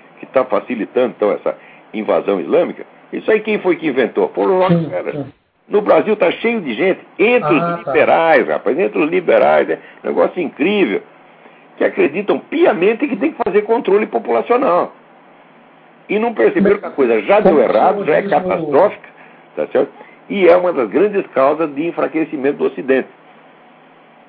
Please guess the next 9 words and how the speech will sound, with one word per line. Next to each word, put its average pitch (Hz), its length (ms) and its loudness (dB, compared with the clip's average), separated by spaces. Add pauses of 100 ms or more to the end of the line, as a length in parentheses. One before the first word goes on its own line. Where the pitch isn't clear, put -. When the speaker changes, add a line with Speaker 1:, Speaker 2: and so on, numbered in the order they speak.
(720)
Speaker 1:
Entendeu? 104 340 -4
Agora 123 360 0 (540)
Speaker 2:
E, 190 180 -6
e 170 80 -6
como 214 180 0
o - 40 -10
senhor 214 180 -4
diz 196 180 -8
no, 208 220 -8